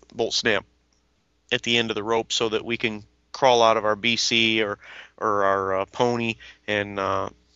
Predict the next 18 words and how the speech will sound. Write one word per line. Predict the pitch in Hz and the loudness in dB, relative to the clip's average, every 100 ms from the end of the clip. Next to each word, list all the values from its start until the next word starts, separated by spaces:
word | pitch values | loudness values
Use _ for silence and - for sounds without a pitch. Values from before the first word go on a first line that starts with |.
| _ - - | _ -16 0
clip | 156 - | 2 4
it | 120 | 6
off | 110 110 | 4 4
on | 113 | 0
the | 104 | 0
boat, | 101 110 110 | 2 2 0
and | 113 | -6
it | - | -4
won't | 113 - | -4 -2
drift | 117 120 - | -2 -2 -2
away | 110 104 104 104 | 0 2 4 4
or, | 104 98 | 2 -2
or | - 98 | -4 -2
sink | - 120 117 - | 4 4 4 -2
or, | 110 101 - - - - | -6 -6 -8 -18 -20 -8
or | 110 | -6
do | 101 120 | -4 -2
something. | - 120 117 - 101 | 0 0 0 -4 -8